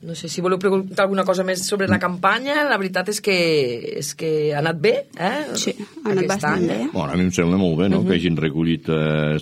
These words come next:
Speaker 3: quatre-cents trenta joguines, si més no que hagin repartit quatre-cents trenta joguines i fins i tot, eh,
Speaker 1: Sí, sí.
Speaker 3: que hi hagi cent cinquanta-dos infants de la nostra comarca que hagin, que hagin gaudit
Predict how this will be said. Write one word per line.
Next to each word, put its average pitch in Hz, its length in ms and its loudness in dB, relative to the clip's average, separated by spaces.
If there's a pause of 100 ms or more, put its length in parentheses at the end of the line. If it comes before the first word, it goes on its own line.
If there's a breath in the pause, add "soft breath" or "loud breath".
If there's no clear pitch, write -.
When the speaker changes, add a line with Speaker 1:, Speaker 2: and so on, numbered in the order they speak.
Speaker 3:
quatre-cents 78 480 -4
trenta 76 320 -2
joguines, 78 380 0
si 85 80 -2
més 73 160 -2
no 80 100 0
que 78 80 -2
hagin 73 180 -4
repartit 73 400 -4
quatre-cents 76 400 -6
trenta 73 280 -2
joguines 76 400 -2
i 76 40 -6
fins 71 220 -6
i 76 80 -4
tot, 78 240 -4
eh, - 340 -16
Speaker 1:
Sí, - 140 -6
sí. - 120 -10
Speaker 3:
que 85 40 0
hi 76 60 2
hagi 78 240 -2
cent 80 180 -2
cinquanta-dos 76 560 -2
infants 78 380 0
de 71 80 -2
la 69 120 0
nostra 73 300 -4
comarca 73 460 -4
que 73 60 -2
hagin, 73 280 -2 (140)
que 82 80 -2
hagin 80 280 0
gaudit 78 440 0